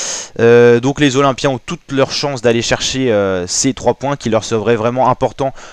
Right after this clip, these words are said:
pour espérer encore chercher la Ligue un et, euh, conforter leur deuxième place par rapport à Monaco, euh, notamment qui est seulement à deux points, euh, Lens qui est seulement à deux points de Marseille également. Euh, après il y a vraiment un,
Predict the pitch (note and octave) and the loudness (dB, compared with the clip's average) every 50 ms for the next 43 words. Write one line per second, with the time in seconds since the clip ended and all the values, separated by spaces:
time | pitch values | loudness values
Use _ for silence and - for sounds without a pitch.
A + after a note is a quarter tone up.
0 | - - - B2 C3 C3+ - - C3+ C3 C3 C3 - C3+ C3+ - - - C3 - | -18 -12 -4 0 0 0 0 0 -2 0 0 -2 0 0 -2 0 0 -4 -4 -4
1 | - - B2 A#2 A#2 A#2 A#2 A#2 B2+ C3 B2+ - - - - - - - C3 C3+ | -2 -2 0 0 2 0 0 0 0 0 0 -2 -8 -20 -20 -16 -6 0 2 4
2 | C3+ C3 A#2 G#2+ G2 - - - C3+ - B2+ A#2+ - - C3+ C3 A#2 G#2 G#2+ A#2+ | 4 4 2 -2 -6 -8 -4 -4 -4 -2 -2 -4 -2 0 2 2 2 2 0 -2
3 | A#2 G#2+ A#2 G#2+ - A#2 B2 B2+ - - - A2+ G2+ G2+ G2 - A2 G#2 G2+ G2 | -2 -2 -2 -2 0 0 0 0 0 -2 -2 0 0 0 0 0 0 0 0 0
4 | G#2 G#2 G#2 G#2 G2+ - - C3+ D3+ - - - - - - - - - - G#2 | -2 -4 -4 -4 -4 -2 -2 -4 -4 -4 -6 -10 -10 -8 -8 -8 -10 -4 -2 0
5 | G#2 G#2 G2+ G2+ G#2+ G#2 F#2+ - G2+ G#2 A2+ B2 B2 - - G#2 F#2 - - A#2 | 2 2 2 0 -2 -6 0 0 0 0 0 -4 -6 -6 -8 -8 -8 -4 -4 -2
6 | A2 A2 A2 G#2+ G2+ F#2+ G#2+ B2+ A#2 - - - B2 B2+ B2+ C3+ C3 A#2 G#2+ G#2+ | -2 0 0 -2 -2 0 -2 -2 -2 -2 -4 -2 0 0 2 2 2 2 0 0
7 | A2+ A#2+ A#2+ - - G#2+ G2+ - G2+ G2 G#2 G2+ G2 G2 G#2 A#2 - - A2 G#2+ | 0 -2 -2 -2 -6 -8 -8 -8 -8 -6 -4 -4 -4 -4 -4 -6 -6 -6 -8 -4
8 | G#2+ G#2 - - - A2 G#2+ G2 F#2 G#2 G2 G#2 A#2 C3+ D3 - - - - - | -4 -4 -4 -2 -4 -4 -4 -2 -2 -2 -2 0 0 -2 -2 -2 -6 -12 -12 -12
9 | - - - G#2 F#2+ F#2 G2+ - - C3 B2 A2+ G#2+ G2+ G2+ A2+ A2+ B2 A#2+ A#2 | -12 -8 -4 -2 2 2 2 2 2 0 2 2 2 2 0 -2 -2 -2 -2 0
10 | A2 G#2 G#2 F#2+ | 0 0 0 -2